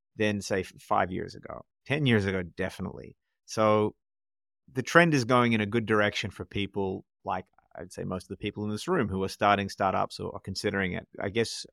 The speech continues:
that's the glass is half full argument. And the glass is half empty argument is that it's harder than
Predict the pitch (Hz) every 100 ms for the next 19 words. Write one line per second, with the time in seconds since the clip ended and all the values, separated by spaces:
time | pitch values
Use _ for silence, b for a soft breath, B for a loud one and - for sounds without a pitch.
0 | _ _ 110 - 110 95 104 107 104 -
1 | 104 - 104 98 - 107 120 - _ -
2 | 110 107 131 151 _ _ _ _ 110 113
3 | 110 120 135 - 117 127 117 - 117 120
4 | 95 101 95 92 92 - 90 - 95 95
5 | _ _ _ _ 110 104 - - - _
6 | _ _ _ - 135 147 156 127